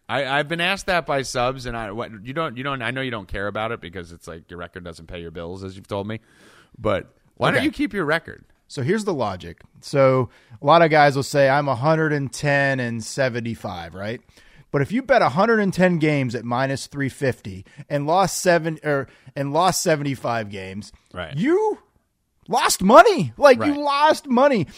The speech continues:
Speaker 2: A winning percentage doesn't really tell you much because it, unless you have the average lines there,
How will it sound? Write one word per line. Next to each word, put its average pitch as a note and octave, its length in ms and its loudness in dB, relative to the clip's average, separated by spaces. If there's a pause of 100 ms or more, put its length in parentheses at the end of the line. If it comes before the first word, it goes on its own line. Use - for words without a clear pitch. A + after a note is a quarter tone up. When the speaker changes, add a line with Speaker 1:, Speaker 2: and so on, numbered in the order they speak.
(200)
Speaker 2:
A F#3 120 6
winning C4 360 4
percentage E3+ 880 4
doesn't F3+ 300 6
really E3+ 260 2
tell E3 240 6
you D3 120 2
much C#3+ 360 2
because C#3 320 0
it, C#3+ 200 -2
unless E3 380 2
you G3+ 100 2
have D3+ 280 4
the C#3 120 -4
average B2+ 380 2
lines A#2+ 380 -2
there, D#3+ 260 2